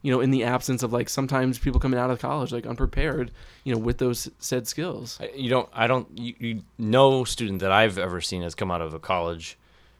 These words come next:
Speaker 2: teacher prep program and be like, "Well, I'm, I have the practical skills." They haven't, they haven't applied them in a real world environment, and, and they may have done it in the student teaching where they have, they took over for a seasoned teacher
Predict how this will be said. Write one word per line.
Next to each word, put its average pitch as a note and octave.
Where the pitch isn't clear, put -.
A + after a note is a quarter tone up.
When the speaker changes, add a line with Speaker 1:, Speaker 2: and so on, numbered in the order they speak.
Speaker 2:
teacher G2
prep -
program F2
and E2
be E2+
like, E2
"Well, A#2
I'm, G#2
I F#2+
have G2
the F#2
practical F#2
skills." G#2+
They G2+
haven't, A2
they A2+
haven't A2
applied G#2+
them F#2
in G2+
a G2+
real A2
world G2
environment, F#2
and, F#2
and G2+
they G#2
may A#2
have G2+
done A2
it G#2+
in F2+
the G2
student G#2+
teaching A#2
where G2
they F#2
have, F#2+
they G2
took -
over A2
for G2+
a F#2
seasoned F#2+
teacher G2